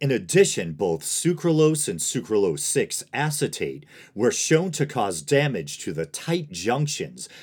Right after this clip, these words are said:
that hold together the intestinal barrier, leading to a quote-unquote leaky gut. And here's a quote, "A leaky gut is problematic because it means toxins that would normally be flushed out of the body in feces," that's pleasant,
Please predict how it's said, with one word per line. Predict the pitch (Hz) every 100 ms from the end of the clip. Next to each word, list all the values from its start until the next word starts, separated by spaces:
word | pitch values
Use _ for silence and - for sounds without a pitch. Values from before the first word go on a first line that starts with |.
| -
that | 117 120
hold | - 165 170
together | 151 - - 170 117 92
the | 101
intestinal | 87 82 - 143 - 123 120 117
barrier, | 127 127 131 82 71 - - -
leading | 98 123 156 147 143
to | - 90
a | 85
quote-unquote | - 117 92 87 - 98 82
leaky | 90 98 76 87
gut. | 76 147 160 95 - _ - - 110
And |
here's | 98 120 90
a | 85
quote, | - 127 123
"A | 95
leaky | 92 147 160 180
gut | 147 151 127
is | -
problematic | - - 110 82 80 120 147 - - - - -
because | 127 156 151
it | 147
means | 208 170 -
toxins | - - 160 175 - - 87 76
that | 92 95
would | 80 80
normally | 95 127 165 104 80
be | 71 78
flushed | 73 - 127 95 - 120
out | 98
of | 82 69
the |
body | 76 101 131 135 78
in | 71
feces," | 73 101 127 147 76 67 73
that's | 82 -
pleasant, | - 76 71